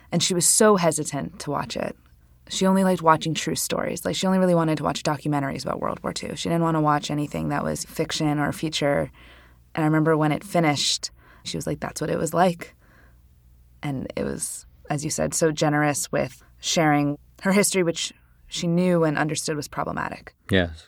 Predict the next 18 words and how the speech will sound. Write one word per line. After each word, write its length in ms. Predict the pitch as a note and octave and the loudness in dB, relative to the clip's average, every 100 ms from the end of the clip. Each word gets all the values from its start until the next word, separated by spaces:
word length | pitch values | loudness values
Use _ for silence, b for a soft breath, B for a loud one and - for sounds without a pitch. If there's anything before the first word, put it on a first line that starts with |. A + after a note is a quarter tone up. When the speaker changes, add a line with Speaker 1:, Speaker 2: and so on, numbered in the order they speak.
| _ | _
Speaker 2:
yeah. 220 | G#2 F#2 | -2 0
And 160 | G#2+ A2 | 2 2
it's 200 | G2+ - | 2 0
really 320 | B2+ B2 F#3+ | 2 8 10
important 400 | C3+ F2 A#2+ G2+ | 8 10 8 8
to 100 | G2+ | 4
have 180 | G2 G2 | 4 4
that 200 | F#2 F2+ B B B - | 6 4 B B B 6
authenticity 880 | A#2 A2 G#2+ - A2+ G#2 F#2+ F#2+ | 8 8 4 2 0 0 0 0
and 160 | F2+ F2+ | 2 0
honesty 640 | - G2+ F#2 - - D2 | -2 0 0 -2 -4 -4
when 180 | - F#2+ | -2 -2
we're 60 | F#2 | -2
looking 320 | F#2 - G2 | -4 -6 -6
back 200 | - G2 | -6 -8
at 80 | - | -10
the 60 | - | -12
past. 520 | - F#2+ A2 - - | -10 -8 -8 -12 -20